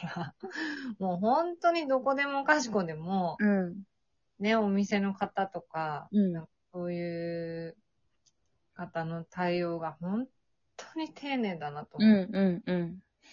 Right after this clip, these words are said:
Speaker 2: <laughs>
Speaker 1: で、まあ、スウェーデンは別に、
Speaker 2: うん。
Speaker 1: あの、丁寧じゃないってことはないよ。
Speaker 2: うん、
Speaker 1: あの、
Speaker 2: うん。
Speaker 1: うん。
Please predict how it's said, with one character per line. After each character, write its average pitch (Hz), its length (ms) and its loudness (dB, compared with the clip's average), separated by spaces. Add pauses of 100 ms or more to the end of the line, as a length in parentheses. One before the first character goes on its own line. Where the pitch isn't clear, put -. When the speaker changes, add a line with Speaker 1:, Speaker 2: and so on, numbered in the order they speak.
(200)
Speaker 2:
<laughs> 277 260 2
Speaker 1:
で、 208 140 -2
ま 247 160 6
あ、 - 120 0 (100)
ス - 220 -4
ウ - 20 6
ェ 381 40 8 (160)
ー - 20 2
デ 233 140 8
ン 185 80 2
は 175 100 4
別 185 300 0
に、 214 400 2 (320)
Speaker 2:
う 208 80 0
ん。 196 40 0
Speaker 1:
あ 170 80 -2
の、 160 160 -10 (1160)
丁 302 180 2
寧 208 180 4
じ 160 80 -6
ゃ 160 60 -4
な 175 120 0
い - 40 2
っ 175 60 -8
て - 80 -10
こ - 120 -20
と - 120 -16
は 139 80 -10
な 165 160 -4
い 147 120 -6
よ。 147 160 -12 (140)
Speaker 2:
う 208 100 4
ん、 - 40 8
Speaker 1:
あ 196 40 4
の、 160 160 -2
Speaker 2:
う - 80 -4
ん。 185 60 -2
Speaker 1:
う - 20 -2
ん。 170 160 -10